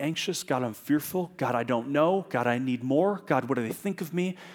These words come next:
This just builds and builds and builds, and it's peacelessness. And it's not the way that the peace-filled life is marked by. Here's an encouragement again from Isaiah twenty-six three.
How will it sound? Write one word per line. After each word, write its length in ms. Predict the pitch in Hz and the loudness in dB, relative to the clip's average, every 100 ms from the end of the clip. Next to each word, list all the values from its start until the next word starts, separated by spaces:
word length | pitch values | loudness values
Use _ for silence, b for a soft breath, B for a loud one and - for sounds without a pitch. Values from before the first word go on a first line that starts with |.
| B B B B | B B B B
This 140 | 165 | 0
just 280 | - 135 123 | 2 0 4
builds 420 | 160 175 196 - - | 6 8 6 4 -2
and 220 | 143 120 | -2 4
builds 380 | 170 185 175 - | 6 8 6 2
and 240 | 143 131 | -2 2
builds, 400 | 151 170 175 - | 4 6 4 0
and 160 | 160 135 | -2 -2
it's 160 | - | -2
peacelessness. 1400 | - - - 190 - - - - _ 117 135 135 - - b b _ 120 113 - - - b b b b b b b - | -8 -8 -4 -2 -4 -6 -10 -20 _ -2 -2 0 -4 -8 b b _ -8 -6 -6 -8 -10 b b b b b b b -8
And 80 | |
it's 200 | 117 - | -6 -2
not 220 | 123 123 135 | 0 0 0
the 60 | |
way 200 | 117 113 | -2 0
that 200 | 110 110 | -2 -6
the 60 | 110 | -10
peace-filled 580 | - 123 110 - 110 113 | -8 -6 -6 -4 -4 -2
life 320 | 107 110 - | -4 -4 -10
is 160 | 107 110 | -8 -4
marked 300 | 104 - - | -6 -8 -12
by. 240 | 107 98 - _ _ _ _ _ _ b b b b b b b b b b _ | -10 -12 -18 _ _ _ _ _ _ b b b b b b b b b b _
Here's 220 | 156 143 | -4 0
an 60 | |
encouragement 500 | 131 - 123 101 120 | -2 0 -2 0 -4
again 280 | 113 110 107 | -2 -4 -6
from 160 | 113 110 | -6 -8
Isaiah 380 | 110 113 110 110 | -6 -6 -6 -8
twenty-six 600 | - 117 104 113 - - | -12 -10 -10 -10 -12 -14
three. 280 | 107 110 | -14 -14